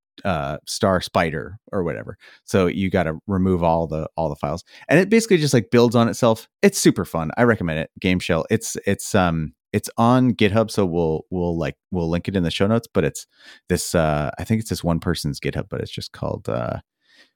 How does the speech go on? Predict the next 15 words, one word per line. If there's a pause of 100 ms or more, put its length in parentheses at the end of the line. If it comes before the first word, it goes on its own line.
(140)
Phyvr
with
a
P
H
Y,
Phyvr (240)
slash
Game
Shell
on
GitHub. (340)
It
was
fun.